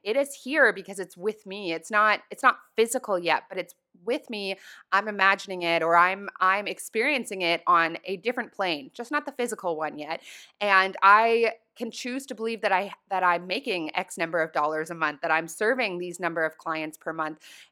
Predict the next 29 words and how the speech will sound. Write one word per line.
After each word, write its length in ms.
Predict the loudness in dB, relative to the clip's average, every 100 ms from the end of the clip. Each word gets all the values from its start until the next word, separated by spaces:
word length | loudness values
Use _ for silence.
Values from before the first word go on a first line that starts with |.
| -2
and 100 | 0
I 60 |
can 140 | 0 -2
really 180 | -4
feel 420 | -6 _ -6 0 4
that 200 | 6 6
way, 140 | 2
and 80 | 2
I 60 | -2
can 140 | -2
get 140 | -6
excited 560 | -6 -10 -12 -6 -4 -2
about 240 | 2 2
it. 160 | 2 -4 -12 -20 -6
You 160 | -2
wanna 240 | -2 -2 0
get 240 | 2 2
yourself 400 | 0 2 4 4
to 60 | 0
the 80 | -8
place 300 | -4 -4 -4
where 160 | -8 -8
you, 340 | -6 -4 -2 -4 -4
mindset-wise, 840 | -4 -2 -2 2 2 4 2 0
can 140 | -4
actually 480 | -2 -2 -4 -6 -6
pull 220 | -4 0
that 200 | 4 6
off 260 | 8 6 4